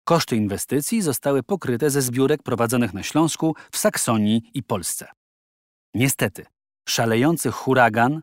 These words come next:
zniszczył świątynię w tysiąc sześćset pięćdziesiątym czwartym roku. Z ogromnymi trudnościami w następnym roku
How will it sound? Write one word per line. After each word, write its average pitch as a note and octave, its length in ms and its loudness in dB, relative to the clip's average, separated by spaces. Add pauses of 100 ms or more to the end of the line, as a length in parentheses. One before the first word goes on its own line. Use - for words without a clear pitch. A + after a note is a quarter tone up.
(120)
zniszczył A#2+ 540 0
świątynię C#3 460 0
w - 60 -10
tysiąc - 320 -4
sześćset C3+ 400 -2
pięćdziesiątym A2 520 0
czwartym - 360 -6
roku. - 300 -6 (720)
Z B2 100 0
ogromnymi D#3 520 4
trudnościami D3 720 2
w A#2+ 60 0
następnym D#3+ 520 2
roku D3+ 300 2